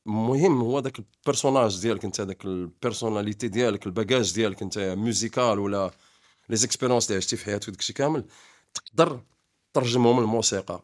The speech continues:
إيه، هاداك الشيء تيولي، حتى هنا فين كتولي كدير شي حاجه ديالك،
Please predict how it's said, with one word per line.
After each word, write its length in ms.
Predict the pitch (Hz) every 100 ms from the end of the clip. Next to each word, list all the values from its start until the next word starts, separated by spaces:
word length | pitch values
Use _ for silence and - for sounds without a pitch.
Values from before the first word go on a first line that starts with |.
| _
إيه، 80 | 110
هاداك 200 | 104 107
الشيء 200 | - 139
تيولي، 520 | 135 120 120 120 117 -
حتى 200 | 101 -
هنا 100 | 131
فين 140 | 160 160
كتولي 400 | 135 123 110 104
كدير 320 | 92 76 98
شي 120 | 113
حاجه 260 | 104 98 101
ديالك، 440 | 95 113 147